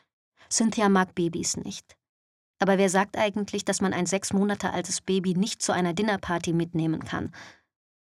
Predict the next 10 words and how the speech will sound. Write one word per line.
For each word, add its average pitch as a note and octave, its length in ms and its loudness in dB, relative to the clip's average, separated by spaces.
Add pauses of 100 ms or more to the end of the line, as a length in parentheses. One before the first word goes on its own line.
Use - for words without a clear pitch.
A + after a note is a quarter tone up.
(160)
Wie A#3+ 140 4
hat C4 160 2
Marco A#3 320 2
ihr A3 140 -2
nur G#3 200 -2
einreden G#3 580 -2
können, F#3+ 300 0
das F#3+ 220 -2
wäre A3 300 -2
okay? G#3+ 540 -8